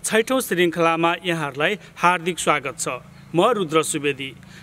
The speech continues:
बाँकेको राप्ती सुनारी गाउँपालिकाले एनटिभी कोलपुरसँगको सहकार्यमा तयार पारेको हाम्रो राप्ती सुनारी कार्यक्रम हरेक महिनाको पहिलो आइतबार राति नौ बजे र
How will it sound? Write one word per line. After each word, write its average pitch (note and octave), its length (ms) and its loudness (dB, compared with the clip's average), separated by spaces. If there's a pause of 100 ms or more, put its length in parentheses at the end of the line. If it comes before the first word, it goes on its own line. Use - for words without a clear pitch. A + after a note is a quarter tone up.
(140)
बाँकेको G3+ 480 2
राप्ती F#3+ 280 2
सुनारी F3 380 0
गाउँपालिकाले D#3+ 840 0 (240)
एनटिभी A3+ 420 0
कोलपुरसँगको A3 880 0
सहकार्यमा F#3 680 0
तयार E3 340 0
पारेको D#3 580 -2 (300)
हाम्रो A3 280 4
राप्ती G3 320 0
सुनारी F3 380 0
कार्यक्रम D#3+ 560 -2 (280)
हरेक B3 320 0
महिनाको G3 440 0
पहिलो G#3+ 360 2
आइतबार F3 600 2
राति E3 300 -2
नौ E3+ 220 2
बजे C#3 340 0
र F#3+ 160 2